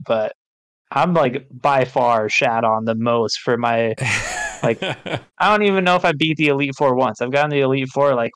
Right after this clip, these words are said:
Speaker 1: fucking, I don't know how many times. Yeah, I know, I'm a noob. I don't e-, I'm, am, I'm, am I a gamer at this point? Let's really ask the question.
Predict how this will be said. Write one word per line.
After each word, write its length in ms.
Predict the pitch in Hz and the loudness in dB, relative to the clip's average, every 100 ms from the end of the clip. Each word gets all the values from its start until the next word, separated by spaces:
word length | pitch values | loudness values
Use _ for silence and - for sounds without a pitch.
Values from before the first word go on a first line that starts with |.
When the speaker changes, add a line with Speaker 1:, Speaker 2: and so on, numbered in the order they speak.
| - | -6
Speaker 1:
fucking, 340 | 139 139 131 | -4 -4 -2
I 120 | 123 | 0
don't 160 | 135 127 | 0 0
know 100 | 127 | 0
how 160 | 135 | 0
many 300 | 151 127 120 | 0 -2 -4
times. 500 | 113 113 113 131 127 - | -4 -2 -2 -4 -6 -2
Yeah, 280 | 143 113 - | 0 0 0
I 80 | |
know, 220 | 147 160 127 | 0 2 2
I'm 200 | 135 151 | 0 0
a 60 | |
noob. 360 | 147 160 147 123 - - | 0 0 0 -2 -12 -2
I 120 | 180 | 0
don't 180 | 233 294 | 0 0
e-, 160 | 254 - | -2 -2
I'm, 200 | 175 254 | -2 -2
am, 160 | - 98 | -2 0
I'm, 240 | 220 247 - | 0 0 -2
am 160 | 226 | -2
I 60 | 285 | 0
a 160 | 262 180 | 0 0
gamer 520 | 135 131 147 127 110 | -2 -2 0 -4 -6
at 140 | 147 139 | -6 -2
this 200 | 120 - | -2 -2
point? 220 | - - | -6 -2
Let's 180 | 175 175 | -2 0
really 220 | 170 147 | 0 2
ask 220 | 139 - | 0 -2
the 60 | 135 | -2
question. 420 | 131 - - - | -2 -2 -6 -8